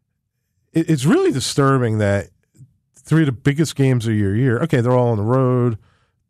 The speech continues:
They're big games for the other team too. I get that. They're gonna play. They're gonna get up. But those three games, you have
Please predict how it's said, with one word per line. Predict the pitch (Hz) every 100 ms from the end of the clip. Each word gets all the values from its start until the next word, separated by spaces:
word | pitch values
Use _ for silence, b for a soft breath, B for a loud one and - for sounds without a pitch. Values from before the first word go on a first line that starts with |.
| -
They're | 110
big | 135 117
games | 135 123
for | 123
the | 110
other | 117 120
team | - 123 110
too. | - 120 113 110
I | 95
get | 127 113
that. | 117 113 113 104
They're | 120
gonna | 117
play. | - 117 113
They're | 107
gonna | 110 107
get | 104 101
up. | 143 113 - b b b b _
But | 139 120 - _ _ _ _ _ _
those | 156 214 -
three | - 156
games, | 156 175 135 107
you | 156
have | 156 156